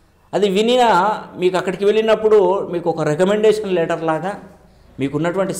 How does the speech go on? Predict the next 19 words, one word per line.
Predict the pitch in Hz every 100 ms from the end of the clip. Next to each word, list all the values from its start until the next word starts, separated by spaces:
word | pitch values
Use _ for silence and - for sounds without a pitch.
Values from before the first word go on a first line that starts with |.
| -
సమస్యలకు | 151 175 - 214 196 208 165 170 - - - - _ 117
ఆ | 127 156
పరమశివుడు | 175 208 196 196 196 208 160 170 135
నిజంగా | 135 175 208 214 165 190 - - -
అతనికి | 127 139 143
ఆ | 131
పేరు | 156 196 214
ఎందుకు | 202 202
వచ్చిందండి? | 196 190 180 104 - - - - - - _ _ _ - -
ఉబ్బులింగడు. | 143 165 196 185 139 92 92 - - - - - _ _ -
అంటే | 160 220 143 160 98
ఎవరు | 151 202 208
ఉబ్బించినా | 180 196 202 190 190 180
కూడా, | 196 214 - - - -
తనను | 165 165 151
వేడుకున్నా | 180 202 208 196 185 175
కూడా | 185 220 - - - - - - - - - - - - - -
తబ్బుబ్బిపోతాడట. | 196 220 220 226 190 - 104 82 - - - - -
అందుకే | 190 214